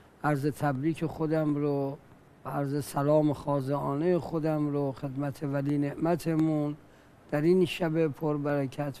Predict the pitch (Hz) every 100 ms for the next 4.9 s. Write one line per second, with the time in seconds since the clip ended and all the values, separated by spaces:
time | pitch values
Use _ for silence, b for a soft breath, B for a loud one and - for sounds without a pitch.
0 | - 139 143 143 139 143 151 147 143 -
1 | B B B - 143 135 170 175 170 170
2 | 165 160 156 151 - - - B B B
3 | B - - - - 143 139 135 131 -
4 | 185 170 160 151 147 151 151 -